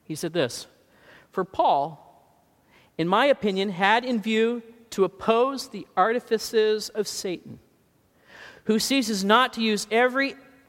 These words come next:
endeavor to stir up quarrels or disagreements or enmities between people and pastors."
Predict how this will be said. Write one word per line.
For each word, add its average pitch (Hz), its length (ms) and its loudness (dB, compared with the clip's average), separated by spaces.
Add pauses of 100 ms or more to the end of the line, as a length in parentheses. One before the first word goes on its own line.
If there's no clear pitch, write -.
(680)
endeavor 202 480 0
to 160 80 -6
stir 220 300 0
up 220 120 -6
quarrels 175 600 -2
or 147 120 -6
disagreements 160 840 -4
or 143 120 -6 (220)
enmities 147 600 -4
between 135 340 -8
people 131 640 -6 (240)
and 143 140 -12
pastors." - 800 -10